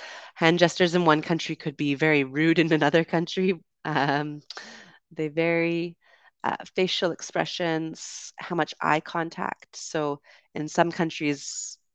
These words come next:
um, staring, so staring is when you're just looking intently at someone, can be seen as normal. And in another country, it could be seen as very rude. And you're like, "Why are you staring at me?" <laughs> Um, different food customs.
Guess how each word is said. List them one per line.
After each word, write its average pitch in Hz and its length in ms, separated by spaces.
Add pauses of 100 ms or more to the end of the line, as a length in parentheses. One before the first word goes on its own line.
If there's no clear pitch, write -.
(120)
um, - 280
staring, 165 680
so - 160
staring 156 420
is 143 140
when 143 140
you're 135 180 (260)
just - 200
looking 151 500
intently 147 460
at - 100
someone, - 420 (520)
can 160 180
be 143 380
seen 143 360
as 131 440
normal. 135 580 (180)
And 143 160
in 143 120
another 147 280
country, - 440
it - 80
could 139 100
be 139 100
seen 139 180
as 127 100
very 151 260
rude. 139 480
And - 180
you're 50 280
like, - 100 (320)
"Why - 300
are - 120
you 139 60
staring 170 380
at - 180
me?" 156 160
<laughs> 214 400 (720)
Um, 147 800 (760)
different - 320
food 220 260
customs. 185 760